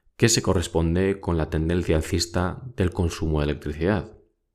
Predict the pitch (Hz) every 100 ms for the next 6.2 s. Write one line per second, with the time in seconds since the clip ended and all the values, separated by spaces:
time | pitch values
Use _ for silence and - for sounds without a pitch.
0 | _ _ _ _ _ _ _ _ - 123
1 | - 139 135 - 98 98 101 90 85 104
2 | 98 85 85 - 90 90 80 76 76 78
3 | 82 78 78 - - - 98 98 82 82
4 | 87 78 78 76 - 73 76 110 98 -
5 | - - _ _ _ _ _ - 110 110
6 | - -